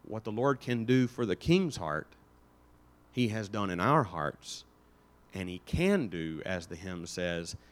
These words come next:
in the vilest sinner's heart. So the assurances that the Lord gave to Joshua in chapter one are of his promise,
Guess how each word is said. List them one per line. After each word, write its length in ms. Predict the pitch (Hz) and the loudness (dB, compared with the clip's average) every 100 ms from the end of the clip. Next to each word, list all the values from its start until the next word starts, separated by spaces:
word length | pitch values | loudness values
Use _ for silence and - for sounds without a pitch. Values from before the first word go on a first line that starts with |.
| _ _ _ - | _ _ _ -10
in 120 | 98 | -8
the 80 | 87 | 2
vilest 600 | 90 92 90 85 - - | 4 6 4 0 -4 -6
sinner's 380 | - 82 73 - | -6 -6 -8 -12
heart. 260 | - - - - _ _ _ _ _ _ _ _ _ _ _ _ _ _ - - | -12 -12 -14 -20 _ _ _ _ _ _ _ _ _ _ _ _ _ _ -16 -8
So 120 | 127 | 2
the 140 | 127 | 4
assurances 600 | 123 185 196 156 139 131 | 8 12 12 10 6 4
that 140 | 120 117 | 4 6
the 80 | |
Lord 220 | 127 135 117 | 8 10 10
gave 220 | 131 127 | 8 8
to 60 | |
Joshua 560 | 107 127 131 110 113 107 | 8 12 12 10 2 0
in 340 | 107 107 101 98 - - | 2 0 -2 -6 -12 -4
chapter 320 | 127 120 104 | 0 0 -2
one 420 | 117 113 92 87 - _ - - _ _ - | 0 2 2 -2 -10 _ -20 -20 _ _ 2
are 160 | 110 | 6
of 140 | 110 98 | 6 4
his 280 | 113 - - _ - _ _ _ _ _ _ _ _ _ _ _ _ _ _ _ - | -2 -4 -6 _ -20 _ _ _ _ _ _ _ _ _ _ _ _ _ _ _ -12
promise, 800 | - 151 180 240 247 - - | 2 6 8 8 4 0 -2